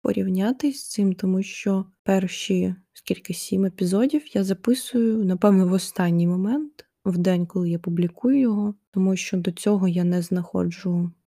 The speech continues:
час, але при цьому зараз я записую його за два дні до публікації.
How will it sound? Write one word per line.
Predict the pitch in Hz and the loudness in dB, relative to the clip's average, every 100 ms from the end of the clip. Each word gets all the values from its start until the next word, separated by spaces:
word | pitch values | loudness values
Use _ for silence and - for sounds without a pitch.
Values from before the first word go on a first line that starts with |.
| _ | _
час, | - 240 294 - | -2 -2 -4 -8
але | - 190 | -2 -2
при | 185 196 | -2 -6
цьому | - 185 180 | -2 -2 0
зараз | 233 320 330 - | 0 0 -2 -2
я | |
записую | 196 - 226 - 196 | -2 -2 -6 0 0
його | 185 196 | 0 0
за | 196 | 0
два | 175 180 | 0 0
дні | 170 190 | 0 -2
до | 185 | -4
публікації. | 180 202 190 - - 320 - 233 226 | -2 0 0 2 0 0 -2 0 0